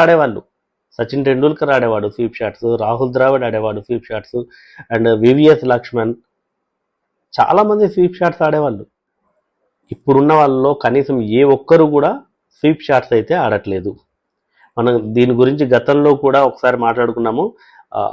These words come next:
ఇంగ్లాండ్ ఇండియా టూర్కి వచ్చినప్పుడు బెన్ డకెట్ కానివ్వండి, జో రూట్ కానివ్వండి, వీళ్ళంతా కూడా స్వీపులు, రివర్స్ స్వీపులు కూడా ఆడారు, అద్భుతంగా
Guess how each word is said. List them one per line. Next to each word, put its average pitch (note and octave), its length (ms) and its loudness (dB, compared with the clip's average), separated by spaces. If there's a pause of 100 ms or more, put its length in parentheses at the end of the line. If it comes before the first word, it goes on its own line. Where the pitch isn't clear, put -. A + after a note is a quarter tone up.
(140)
ఇంగ్లాండ్ C3+ 420 2 (200)
ఇండియా B2+ 280 2
టూర్కి B2+ 240 0
వచ్చినప్పుడు A#2+ 380 -6 (140)
బెన్ B2 240 -2
డకెట్ A#2+ 360 -4
కానివ్వండి, A2+ 420 -4 (140)
జో A#2 100 0 (120)
రూట్ B2 280 -2
కానివ్వండి, A2+ 480 -6 (460)
వీళ్ళంతా A#2+ 560 0
కూడా D3 160 2 (100)
స్వీపులు, D3 500 0 (140)
రివర్స్ D3 320 0
స్వీపులు D3 320 -2
కూడా C3+ 260 0
ఆడారు, G2 240 -6 (140)
అద్భుతంగా B2+ 540 -4